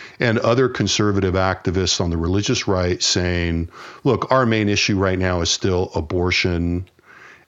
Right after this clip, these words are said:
and, you know, the protection of religion in public life. This has not been an issue that we have been emphasizing." I mean, I think, so that, that discussion is still going on, even among the most conservative of conservatives.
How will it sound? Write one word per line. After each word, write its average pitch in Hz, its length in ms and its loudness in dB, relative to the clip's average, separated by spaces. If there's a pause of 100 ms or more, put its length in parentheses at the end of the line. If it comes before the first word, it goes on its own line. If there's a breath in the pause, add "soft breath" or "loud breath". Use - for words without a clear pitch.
(100)
and, 85 840 0 (380 loud breath)
you 101 100 -2
know, 92 140 0
the 90 80 -2
protection 95 600 0
of 85 120 -2
religion 98 460 0
in 92 140 0
public 92 440 -2
life. 92 680 0 (300 loud breath)
This 113 200 0
has 95 140 0
not 98 300 0
been 92 140 2
an 92 100 0
issue 92 380 0
that 92 140 0
we 95 180 0
have 90 100 0
been 92 160 0
emphasizing." 98 640 0
I - 20 0
mean, 95 140 0
I 98 100 2
think, 98 300 -2 (280 loud breath)
so - 180 0
that, 139 340 2
that 139 180 2
discussion - 540 0 (520)
is - 60 -2
still 87 220 -2
going 92 280 0
on, 92 360 0
even 170 340 2
among 101 640 0 (880 soft breath)
the 113 80 2
most 113 440 2
conservative 95 840 0
of 87 140 -2
conservatives. - 840 -4